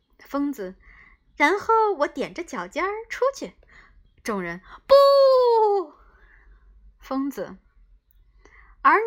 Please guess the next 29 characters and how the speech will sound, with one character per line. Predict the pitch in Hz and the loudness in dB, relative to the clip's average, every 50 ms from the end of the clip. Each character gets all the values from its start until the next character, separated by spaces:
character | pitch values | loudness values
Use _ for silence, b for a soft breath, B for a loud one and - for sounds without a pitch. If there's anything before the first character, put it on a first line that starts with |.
| 453 | -2
你 | 392 277 233 185 | -2 -2 -4 -6
们 | 170 196 214 233 269 320 349 B B B B _ | -8 -8 -6 -4 -6 -6 -8 B B B B _
要 | - 226 202 185 185 | -6 -6 -4 -6 -8
屏 | - _ - 175 160 165 165 180 | -10 _ -14 -14 -12 -16 -20 -14
住 | - 320 311 285 247 | -10 -8 -8 -6 -8
呼 | 240 - 359 359 359 | -6 -4 -4 -4 -4
吸 | 349 - - 349 359 359 | -4 -4 -2 0 0 0
待 | 359 466 466 466 480 466 - | 2 2 2 2 2 -2 -4
在 | 294 233 | -6 -6
这 | - 208 190 180 | -6 -6 -6 -6
里。 | 170 143 - - - - _ _ _ _ _ _ _ _ | -8 -12 -14 -18 -20 -20 _ _ _ _ _ _ _ _
如 | - 214 254 330 403 415 | -8 -2 0 2 2 2
果， | - 311 269 233 226 226 233 247 269 294 320 330 - _ _ _ _ _ _ _ _ _ - | 0 -2 -2 -2 0 0 0 0 0 -2 -2 -6 -12 _ _ _ _ _ _ _ _ _ -16
假 | - 247 262 247 240 214 208 196 190 | -6 -2 0 0 0 0 0 -2 -4
如 | 190 202 214 240 285 330 381 415 440 415 | -4 -4 -4 -2 0 2 2 2 2 2
某 | 349 262 214 196 202 | 0 0 0 0 -2
个 | 196 247 240 226 | -2 -4 -4 -2
人 | 220 208 196 202 226 247 294 | -2 -2 -4 -4 -4 -6 -6
稍 | 311 - 349 349 349 349 | -6 -4 -4 -2 -2 -4
稍 | 339 - 359 339 339 349 349 | -4 -2 0 0 0 0 -2
挪 | 311 247 196 208 226 277 | -4 -4 -4 -4 -4 -4
动 | - 403 392 330 269 | -2 -2 -2 -2 -4
一 | 226 226 254 | -6 -8 -8
下 | 285 - 370 294 247 | -8 -8 -8 -8 -8
脚 | - - 196 143 - - | -8 -8 -8 -8 -8 -8
步 | - - 262 262 | -8 -8 -8 -8
去 | - - 339 | -6 -8 -4
报 | - - 403 392 339 262 | -2 0 0 0 0 -2
警 | - - 160 123 90 - - | -6 -10 -12 -14 -14 -16 -20